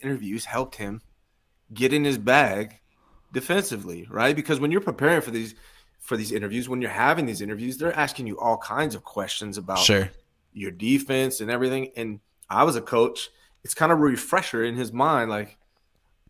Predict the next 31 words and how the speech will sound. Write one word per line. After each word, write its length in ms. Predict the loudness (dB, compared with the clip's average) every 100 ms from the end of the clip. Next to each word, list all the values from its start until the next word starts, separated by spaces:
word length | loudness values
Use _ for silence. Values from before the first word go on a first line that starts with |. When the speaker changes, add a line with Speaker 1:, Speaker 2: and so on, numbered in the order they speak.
| 0
Speaker 1:
or 400 | 4 6 6 2
the 120 | 2 4
other, 180 | 4
you 160 | 2 0
know, 100 | -4
so 140 | 0 4
maybe 240 | 6 6
it 80 | 6
helped 220 | 2 -2
him, 140 | -6 -2
or 260 | 2 4 4
it's 240 | 0 -4
just 260 | -4 -4 -6
he 140 | -8
was 120 | -4
saving 260 | -2 -2 -4
it 60 | -8
for 80 |
the 60 | -10
playoffs 400 | -4 -2 -2 -4
against 220 | -10 -12
a 40 | -12
good 180 | -14
team 160 | -12 -12
like 160 | -12 -2
the 60 | 4
Speaker 2:
I, 240 | 6 8
here's 200 | 10 12
how 100 | 12
I 120 | 12
i-, 260 | 12 8